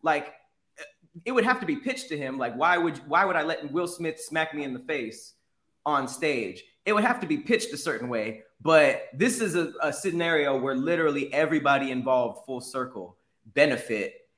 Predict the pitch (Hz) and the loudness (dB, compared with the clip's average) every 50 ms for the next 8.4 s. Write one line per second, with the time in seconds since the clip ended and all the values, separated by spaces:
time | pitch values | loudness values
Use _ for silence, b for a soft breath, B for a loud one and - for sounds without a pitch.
0 | _ _ _ _ - - 180 185 165 156 151 147 147 160 147 139 143 147 160 170 | _ _ _ _ 0 4 6 6 6 6 4 2 4 4 2 4 4 4 6 6
1 | 165 143 135 160 170 160 143 135 - - 143 147 160 156 165 151 151 147 - 156 | 6 6 4 4 4 4 2 2 0 0 2 2 2 2 0 -2 -2 -4 0 0
2 | 131 123 120 - - - 120 113 104 113 135 147 139 135 - 107 139 139 139 131 | 2 2 0 -2 -6 -14 -14 -16 -14 -12 -8 -8 -8 -6 -6 -4 -4 -2 -4 -4
3 | 135 156 156 123 135 151 - 123 107 104 131 127 113 101 - - _ _ - 151 | -4 -6 -6 -4 -4 -4 -4 -4 -6 -6 -6 -6 -6 -8 -10 -14 _ _ -2 0
4 | 143 120 104 107 107 120 101 110 107 104 - - - _ _ _ _ _ _ _ | 2 2 2 0 -4 -6 -4 -2 -2 -4 -4 -8 -18 _ _ _ _ _ _ _
5 | _ _ - 196 180 - - 180 175 170 - 165 143 - - - 165 160 151 165 | _ _ -4 -2 -2 -2 -2 -2 -2 0 2 0 0 0 -2 -2 -2 -2 0 -2
6 | 151 - 185 180 165 151 156 123 127 127 - - 165 151 123 - 143 160 156 147 | -2 2 2 2 2 2 0 -2 -2 -4 -2 0 0 0 0 0 -2 -2 -2 -2
7 | 135 139 117 135 123 117 113 127 127 127 139 147 135 - - - 120 113 120 120 | -4 -2 0 0 0 0 0 -2 0 2 2 2 2 0 -4 -10 -14 -12 -6 -6
8 | 160 151 - - - - 175 127 | -6 -6 -6 -10 -6 -6 -6 -4